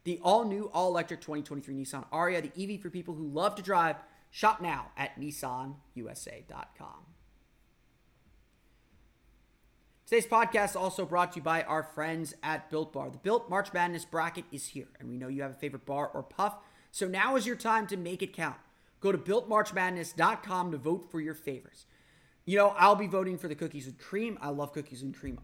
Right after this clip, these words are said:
on everything, so check, check it out. You'll be voting for that bar too, I'm sure. Support your team, support your bar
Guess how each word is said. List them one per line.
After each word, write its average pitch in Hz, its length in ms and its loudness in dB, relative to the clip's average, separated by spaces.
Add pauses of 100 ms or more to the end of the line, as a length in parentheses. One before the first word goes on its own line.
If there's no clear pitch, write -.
on 123 200 -10 (140)
everything, 233 640 2 (360)
so 160 140 -6
check, - 300 -4 (240)
check 240 260 -2
it 233 180 0
out. 180 440 4 (300)
You'll 196 120 6
be 214 140 2
voting 190 340 0 (200)
for 165 120 -4
that 160 220 2
bar 147 160 0
too, 233 340 -4
I'm 151 160 -2
sure. 247 380 2 (160)
Support 175 340 -6
your 165 60 -10
team, 156 240 -6
support 147 240 -10
your 143 80 -10
bar 135 260 -4